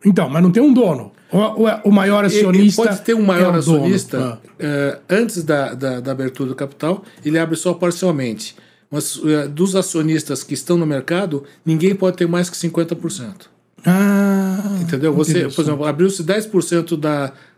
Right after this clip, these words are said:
Speaker 2: das lojas de goiabada do seu José.
Speaker 1: É.
Speaker 2: Ele abriu só dez por cento. Você não pode ter seis por cento dos dez por cento.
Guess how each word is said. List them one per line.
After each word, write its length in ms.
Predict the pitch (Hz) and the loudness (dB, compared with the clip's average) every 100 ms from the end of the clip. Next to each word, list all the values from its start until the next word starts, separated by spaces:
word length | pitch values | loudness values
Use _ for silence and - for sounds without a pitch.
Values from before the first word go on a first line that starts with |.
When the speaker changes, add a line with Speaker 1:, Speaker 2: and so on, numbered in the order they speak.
| _ | _
Speaker 2:
das 280 | 147 139 147 | -6 -4 0
lojas 340 | 160 143 135 | 0 -2 -6
de 180 | 143 143 | -4 -2
goiabada 500 | 143 147 135 156 151 | 0 -2 0 -2 -2
do 60 | 147 | -2
seu 140 | 156 | -2
José. 340 | 147 123 107 92 - | -2 -4 -8 -8 -8
Speaker 1:
É. 220 | 127 113 _ | -6 -8 _
Speaker 2:
Ele 160 | 147 165 | -2 0
abriu 200 | 170 175 | 0 -2
só 160 | 180 196 | 0 0
dez 180 | 202 208 | 0 -2
por 100 | 190 | -4
cento. 220 | 160 147 | -4 -2
Você 100 | 175 | 0
não 80 | 175 | 0
pode 240 | 180 180 | 0 0
ter 120 | 185 | -2
seis 360 | 175 - 214 214 | -4 -2 -2 -2
por 160 | 175 | -4
cento 400 | 147 170 190 202 208 - - | -4 0 -2 -2 -10 -14 -6
dos 140 | 170 | -2
dez 200 | 165 170 | 0 -2
por 180 | - 175 | -4 -6
cento. 260 | 139 117 | -6 -8